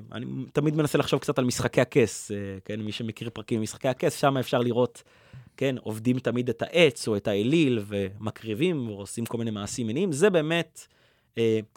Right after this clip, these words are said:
אלילות. אולי אחד הדברים שמאפיינים את היהדות היא, "לא תעשה לך פסל ותמונה". אגב, ה-, ב-,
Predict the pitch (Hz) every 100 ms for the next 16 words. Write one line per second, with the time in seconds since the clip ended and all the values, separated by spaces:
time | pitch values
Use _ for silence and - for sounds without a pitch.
0 | - 127 127 117 107 117 143 139 _ _
1 | 117 113 143 147 127 143 143 139 131 131
2 | 151 151 147 139 151 226 170 175 - -
3 | 127 151 160 139 - 147 - 135 131 -
4 | 120 113 120 113 92 85 - - - 135
5 | 165 170 - 127 127 123 113